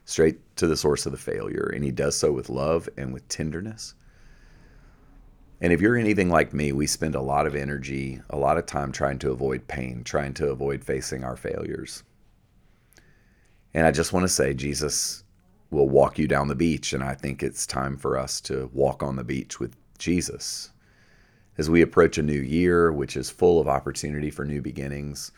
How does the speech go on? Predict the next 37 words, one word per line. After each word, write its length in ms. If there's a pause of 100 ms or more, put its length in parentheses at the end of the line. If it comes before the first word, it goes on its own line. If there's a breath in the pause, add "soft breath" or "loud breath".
(420 soft breath)
I 120
believe 280
that 120
there's 240
an 80
invitation 560
for 180
us 160
to 100
do 200
a 60
bit 180
of 100
an 100
audit, 480 (1400 soft breath)
a 80
looking 320
back, 380
you 100
know, 200
a 80
bit 160
of 80
a 60
reflection 720
point 380
on 120
the 80
highs 340
and 100
the 60
lows 320
of 60
the 80
last 360
year. 260
And 220